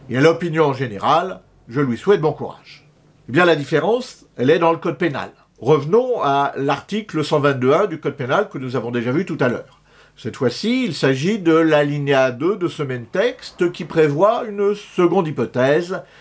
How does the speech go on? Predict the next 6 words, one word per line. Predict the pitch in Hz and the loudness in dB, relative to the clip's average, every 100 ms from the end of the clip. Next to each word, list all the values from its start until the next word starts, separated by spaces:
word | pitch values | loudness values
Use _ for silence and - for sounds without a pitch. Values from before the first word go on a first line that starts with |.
| _ | _
celle | - 202 208 | 0 2 4
dans | 156 | 2
laquelle | 127 - 127 135 160 - _ _ - | 0 -2 -2 -2 -2 -8 _ _ -4
un | 123 127 | -2 -2
trouble | - 185 165 127 131 | 2 2 4 4 2
psychique | - - 190 - 180 165 | 0 -4 -2 -2 -4 -6